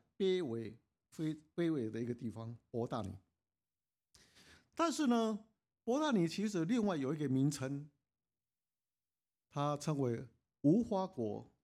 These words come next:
之家。无花果在圣经的意义当中呢，是一个健康，还有是一个医治。所以在列王记下二十章的地方，犹大王西西家病重将死，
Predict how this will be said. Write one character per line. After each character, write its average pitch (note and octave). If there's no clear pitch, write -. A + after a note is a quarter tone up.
之 C#3+
家。 C3+
无 A#3
花 E4
果 A#3
在 C#4
圣 C4
经 C4+
的 G#3+
意 A#3
义 A3
当 F#3+
中 F#3+
呢， E3+
是 D#3+
一 F3
个 D3
健 E3+
康， D3
还 C#3+
有 C3+
是 C3
一 C3
个 A2
医 C#3+
治。 A#2+
所 B3+
以 C4+
在 C4
列 C4+
王 G3+
记 F3+
下 A3
二 B3+
十 E3+
章 E3
的 E3
地 D#3+
方， D#3
犹 G#3+
大 C#4+
王 D#3+
西 B3
西 A#3
家 G#3
病 G#3
重 E3+
将 F#3+
死， A2+